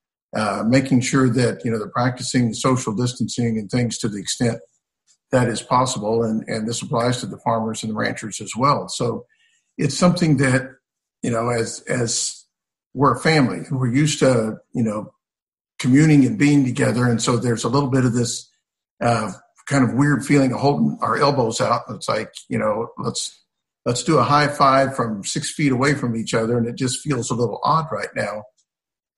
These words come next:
The farmers and ranchers, too, when, when you look at what they do on their farms day in and day out, forget covid nineteen, you know,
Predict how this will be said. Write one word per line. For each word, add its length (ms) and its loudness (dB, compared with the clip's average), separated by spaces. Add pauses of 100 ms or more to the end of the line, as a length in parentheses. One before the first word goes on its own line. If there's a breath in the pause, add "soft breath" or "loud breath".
(180)
The 80 -2
farmers 440 4
and 80 2
ranchers, 380 0
too, 240 4
when, 180 0
when 220 0
you 280 -2
look 220 2
at 240 2
what 160 0
they 140 2
do 280 4
on 140 6
their 220 -2
farms 340 2
day 220 2
in 60 4
and 120 0
day 220 0
out, 300 0 (1600)
forget 320 0
covid 300 2
nineteen, 800 4 (140)
you 80 0
know, 280 -2